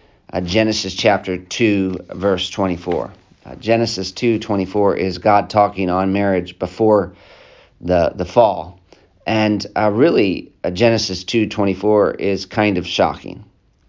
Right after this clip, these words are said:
We're used to it, but the statement itself is, uh, is shocking. Genesis two twenty-four,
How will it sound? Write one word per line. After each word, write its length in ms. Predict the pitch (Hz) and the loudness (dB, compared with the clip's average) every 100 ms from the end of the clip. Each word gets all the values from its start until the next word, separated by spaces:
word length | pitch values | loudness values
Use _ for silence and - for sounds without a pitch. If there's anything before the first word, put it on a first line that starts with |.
| _ | _
We're 340 | 104 110 92 - | -2 0 0 -4
used 380 | 98 107 101 - | -2 -2 -2 -2
to 160 | 90 | 0
it, 180 | 85 85 | 0 0
but 260 | 85 - - _ _ _ - | -2 -2 -6 _ _ _ -10
the 80 | |
statement 400 | 95 139 131 107 | 0 4 4 2
itself 640 | 95 - 120 110 95 - _ - | -2 0 4 4 2 -4 _ -6
is, 540 | 101 104 98 85 - - | 0 0 0 -4 -10 -12
uh, 280 | - 73 69 - - | -6 -6 -6 -12 -8
is 140 | 107 | -4
shocking. 500 | - 151 139 - - _ _ _ _ _ _ _ _ _ _ _ 104 | 2 2 2 -8 -16 _ _ _ _ _ _ _ _ _ _ _ -2
Genesis 400 | 127 131 123 - | 2 2 0 -2
two 180 | 135 | -2
twenty-four, 680 | 120 120 110 107 101 82 - | 0 0 0 2 2 2 -4